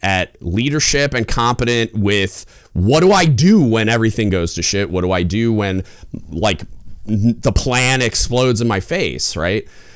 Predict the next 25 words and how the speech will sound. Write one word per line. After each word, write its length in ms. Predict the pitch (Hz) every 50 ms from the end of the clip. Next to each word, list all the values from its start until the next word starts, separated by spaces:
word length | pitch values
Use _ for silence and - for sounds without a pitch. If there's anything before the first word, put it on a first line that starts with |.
| - - -
Um, 400 | 101 110 104 98 92 87 73 -
those 260 | 90 123 135 143 -
people 460 | - - 170 175 156 - 143 131 117 107
were 220 | 90 98 113 107
given 280 | 95 120 127 120 123 110
the 80 | 90
freedom 460 | - - - 131 143 147 135 117 110
and, 180 | 104 98 98 95 -
I 100 | 85 101
would 140 | 101 98 101
argue, 680 | 101 107 110 107 101 107 101 98 92 92 90 87 - - - - - - - -
uh, 180 | 92 95 85 -
to 200 | - 135 131 123
an 60 | 110
extent, 400 | 95 - - - 127 127 123 -
the 120 | 107 104
education 840 | 98 82 71 - - 113 131 139 135 - 87 76 71 71 76 87 -
to, 200 | - - 107 90
to 200 | 82 - - 123
go 160 | 98 95 98 90
do 300 | 82 87 104 147 196 135
that 260 | 107 - 50 - -
thing. 340 | - - - 50 - - - - - - - - - -
Um, 540 | - 73 62 58 50 50 55 55 55 78 78 - _ _ _ _ - - _ _ - - _ _ _ _ _ - - - - - - - - - -
and 440 | - 107 107 104 101 98 98 92 90